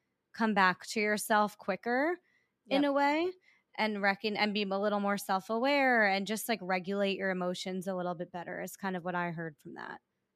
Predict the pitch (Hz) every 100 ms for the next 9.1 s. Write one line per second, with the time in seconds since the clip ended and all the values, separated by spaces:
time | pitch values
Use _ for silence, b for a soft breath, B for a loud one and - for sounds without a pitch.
0 | _ 208 190 190 _ - 185 160 - -
1 | - - 226 233 240 - 233 240 233 226
2 | 262 262 277 247 - - 208 180 185 208
3 | 180 - 180 170 - - 190 190 - 190
4 | 185 180 185 180 180 165 - 190 180 -
5 | 170 - 170 - - 185 165 - - -
6 | - - _ _ _ 202 202 208 196 190
7 | 196 190 - 226 208 190 - 190 - -
8 | 202 190 214 - - 185 185 220 185 180
9 | 165